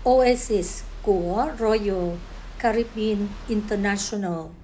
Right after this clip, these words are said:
Tàu này được làm tại Đức, dài ba trăm bốn mươi tám mét, trọng tải một trăm sáu mươi tám ngàn sáu trăm sáu mươi sáu tấn,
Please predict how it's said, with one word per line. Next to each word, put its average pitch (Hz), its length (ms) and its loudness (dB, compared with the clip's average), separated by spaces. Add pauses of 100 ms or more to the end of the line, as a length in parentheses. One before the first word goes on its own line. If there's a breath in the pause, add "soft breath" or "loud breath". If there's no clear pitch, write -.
(800 loud breath)
Tàu 214 260 2
này 202 340 0 (260 loud breath)
được 214 280 4
làm 208 200 0
tại 214 120 -2
Đức, 330 200 6 (720 loud breath)
dài 208 440 4
ba 233 240 4
trăm 240 280 2
bốn 240 140 4
mươi 311 80 0
tám 277 300 2
mét, 277 220 0 (760)
trọng 202 340 4
tải 202 500 2
một 196 360 -2
trăm 233 240 2
sáu 254 300 2
mươi 302 200 0
tám 240 420 0
ngàn 190 380 0
sáu 240 280 0
trăm 233 220 0
sáu 233 300 0
mươi 285 120 -4
sáu 233 320 -2
tấn, 285 280 2